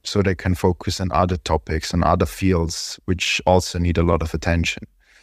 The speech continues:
So it's just one way we can help as, for example, Omicron, with our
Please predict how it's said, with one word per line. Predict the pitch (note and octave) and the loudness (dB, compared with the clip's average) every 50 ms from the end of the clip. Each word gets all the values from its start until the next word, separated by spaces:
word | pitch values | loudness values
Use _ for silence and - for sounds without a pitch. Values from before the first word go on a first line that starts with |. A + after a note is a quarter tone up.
| _ _ _ | _ _ _
So | - - - F#2+ F#2 F2+ F2+ F2+ F2+ F2+ F2+ - _ | -8 -2 2 4 6 6 6 4 4 2 -2 -6 _
it's | - - - | -16 -10 -4
just | - G#2 F#2+ - - - - - - - _ _ _ _ - | -2 -2 -2 -2 -4 -8 -10 -10 -10 -12 _ _ _ _ 2
one | G#2+ A2+ A2+ A2+ A2 G#2 | 4 6 6 6 6 6
way | G2+ G#2 G#2 G2+ | 6 6 6 6
we | F#2 F#2 F#2+ F2+ E2+ | 4 2 0 -2 -2
can | - - F2+ D#2+ | -4 -4 -4 -4
help | D2+ E2 D#2 D2 D2+ - - _ _ _ _ _ _ _ - | -2 0 0 0 0 -2 -6 _ _ _ _ _ _ _ -2
as, | E2 E2+ E2 D#2+ - - - - - | 0 0 0 0 -2 -8 -10 -12 -12
for | - - | -12 -12
example, | E2+ - - - D#2 D#2+ D#2 - - - | -10 -8 -6 -4 -4 -4 -4 -4 -4 -2
Omicron, | - F#2 F#2 G2 - - A#2 A#2 A2+ A2 - _ _ - | 0 0 0 0 0 0 0 0 0 0 -6 _ _ 2
with | G#2 G#2+ - G2+ | 2 4 4 4
our | F#2 F#2 | 2 2